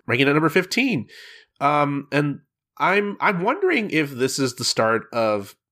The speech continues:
Haikyuu probably becoming an infrequent,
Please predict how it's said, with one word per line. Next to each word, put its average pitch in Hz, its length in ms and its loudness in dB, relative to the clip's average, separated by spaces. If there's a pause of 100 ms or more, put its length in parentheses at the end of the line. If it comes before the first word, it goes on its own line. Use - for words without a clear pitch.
(160)
Haikyuu 117 840 -2
probably 117 320 -2
becoming 110 560 -6
an 104 100 -4
infrequent, 107 760 -6